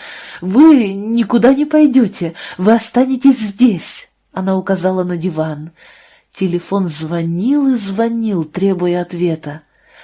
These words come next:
«Вы пришли и не уйдете, пока не скажете мне,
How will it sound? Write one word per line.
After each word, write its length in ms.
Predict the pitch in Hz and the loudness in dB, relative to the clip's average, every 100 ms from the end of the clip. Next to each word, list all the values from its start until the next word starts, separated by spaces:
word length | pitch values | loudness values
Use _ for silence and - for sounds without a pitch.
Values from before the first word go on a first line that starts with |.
| - | -14
«Вы 440 | 180 196 285 269 196 | -4 4 4 4 0
пришли 760 | - 202 226 - 247 311 226 | -4 -2 0 0 4 6 6
и 200 | - 240 | 0 0
не 140 | 233 | 2
уйдете, 500 | 233 240 175 302 302 | 4 4 6 4 4
пока 260 | 214 196 233 | 0 0 2
не 120 | 233 | 2
скажете 540 | 233 - 262 214 220 226 | 0 2 2 2 0 -2
мне, 400 | 208 214 214 | 0 0 0